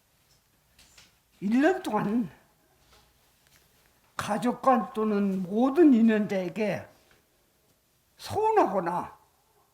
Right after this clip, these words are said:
도저히 힘든 문제를 떨쳐버리기 위해서 오늘의 본문의 주제를 용서로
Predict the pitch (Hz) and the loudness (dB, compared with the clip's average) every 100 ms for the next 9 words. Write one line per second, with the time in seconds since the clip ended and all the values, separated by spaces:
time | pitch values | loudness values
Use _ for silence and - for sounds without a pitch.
0 | _ _ _ _ _ _ _ _ _ _ | _ _ _ _ _ _ _ _ _ _
1 | - - 120 151 220 285 415 415 427 330 | -18 -10 -2 2 2 4 4 2 0 0
2 | 294 277 247 226 202 190 196 208 156 143 | 2 2 4 4 2 -2 -2 -2 -4 -10
3 | _ _ _ _ _ _ _ _ _ _ | _ _ _ _ _ _ _ _ _ _
4 | 269 294 285 - 285 311 240 214 185 196 | 2 2 2 -2 0 2 0 -4 -6 -6
5 | 165 165 - 202 185 151 _ _ _ _ | -6 -6 -8 -6 -6 -8 _ _ _ _
6 | _ _ _ _ _ _ _ - 185 180 | _ _ _ _ _ _ _ -6 0 0
7 | 247 359 214 208 208 214 185 - 156 175 | 2 0 0 0 2 2 0 -4 -12 -8
8 | 196 208 123 - _ _ _ _ _ _ | -4 -4 -6 -14 _ _ _ _ _ _
9 | _ _ _ _ _ _ - 208 247 233 | _ _ _ _ _ _ -4 4 4 4
10 | 247 294 339 302 - | 0 2 2 0 -6